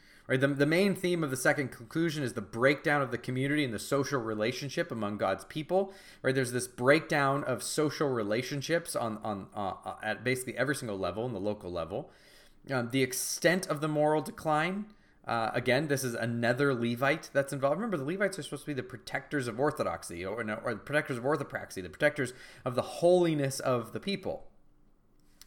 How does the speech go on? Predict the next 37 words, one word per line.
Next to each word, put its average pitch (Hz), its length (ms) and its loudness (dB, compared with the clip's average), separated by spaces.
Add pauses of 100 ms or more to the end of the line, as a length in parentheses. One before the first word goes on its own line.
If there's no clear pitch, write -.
(440)
Uh, 107 220 2
we 123 80 0
see, 135 280 0
we 127 80 -2
see, 131 360 0
uh, 113 180 4
the 113 140 0
Levite, 131 580 4 (220)
<clears throat> - 760 -4
he 147 80 0
doesn't 170 300 6
even 135 200 0
marry 110 380 6
someone. 107 360 0
He 117 100 -4
takes 143 320 -2
a - 100 -2
concubine, 123 760 0 (440)
right, 107 100 -2
a 107 40 -6
second-class 131 720 2
wife, 87 580 -4
basically, 98 560 -6 (640)
um, 107 380 -2
who 123 160 0
performed 156 520 0
the 139 60 0
marriage 135 360 4
duties 160 380 2
without 135 240 4
the 135 60 -4
legal 123 320 -2
status 104 360 0
of 87 100 -10
a 87 40 -10
full 95 280 -4
wife. - 360 -12